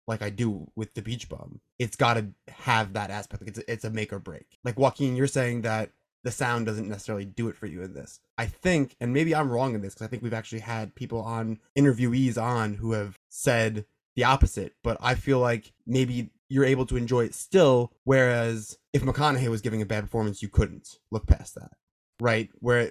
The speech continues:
you know, you're able to look past your little problems with the sound because there's a great soundtrack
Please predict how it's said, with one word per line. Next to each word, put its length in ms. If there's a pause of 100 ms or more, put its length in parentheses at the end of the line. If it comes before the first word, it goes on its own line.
(120)
you 180
know, 300
you're 240
able 200
to 60
look 140
past 340
your 260
little 160
problems 460
with 220
the 400 (640)
sound 580 (340)
because 480
there's 220
a 40
great 180
soundtrack 480